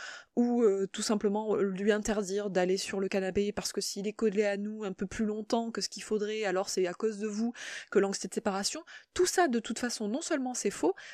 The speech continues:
mais en plus de ça, bah, c'est pas agréable ni pour lui ni pour vous, c'est agréable pour personne et ce sera préjudiciable dans votre relation future avec votre chiot.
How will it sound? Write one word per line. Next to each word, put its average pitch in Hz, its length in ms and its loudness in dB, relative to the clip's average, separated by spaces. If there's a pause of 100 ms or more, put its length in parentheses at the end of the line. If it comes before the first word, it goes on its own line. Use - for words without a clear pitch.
(100)
mais 233 140 2
en 277 100 -2
plus 254 260 0
de 196 100 0
ça, 359 320 2
bah, 208 200 4
c'est 202 480 -2
pas 320 140 4
agréable 233 500 4
ni 254 140 2
pour 202 220 -2
lui 311 220 0
ni 240 180 -4
pour 254 160 -6
vous, 311 160 4
c'est - 160 -2
agréable 208 340 -2
pour - 160 -10
personne 269 400 -2 (340)
et 285 80 6
ce - 160 0
sera - 220 -2
préjudiciable 220 800 0
dans 220 200 2
votre 208 300 -4
relation 175 240 -6 (140)
future - 320 -6
avec 185 200 -4
votre 180 280 -6
chiot. - 240 -10